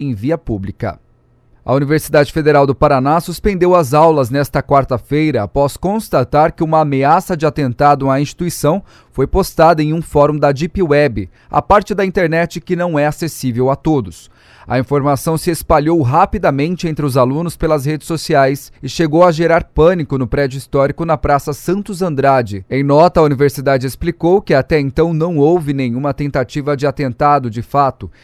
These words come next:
e pediu que a comunidade acadêmica mantenha calma, pois todos os serviços de inteligência e segurança já foram acionados e uma investigação está em andamento. As aulas estão mantidas para esta quinta-feira.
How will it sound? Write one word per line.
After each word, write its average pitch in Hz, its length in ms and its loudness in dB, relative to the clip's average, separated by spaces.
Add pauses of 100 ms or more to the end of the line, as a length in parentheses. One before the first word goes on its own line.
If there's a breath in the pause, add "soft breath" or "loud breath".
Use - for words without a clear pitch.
(100)
e 127 80 -6
pediu 160 400 0
que 196 80 0
a 170 80 4
comunidade 147 680 0
acadêmica 151 600 0
mantenha 175 480 -2
calma, 151 580 2
pois 160 220 -2
todos 196 380 2
os 190 120 0
serviços 123 540 -4
de 127 100 -8
inteligência 147 600 -4
e - 20 -10
segurança 151 640 0 (220 soft breath)
já 147 180 2
foram 160 300 0
acionados 151 800 0 (180 soft breath)
e 135 120 -2
uma 151 200 0
investigação 190 720 -2
está 156 280 -2
em 156 120 -4
andamento. 120 640 -4 (220 soft breath)
As 123 220 0
aulas 170 280 2
estão 156 300 0
mantidas 151 560 -6
para 131 240 -2
esta 123 220 -6
quinta-feira. 117 760 -10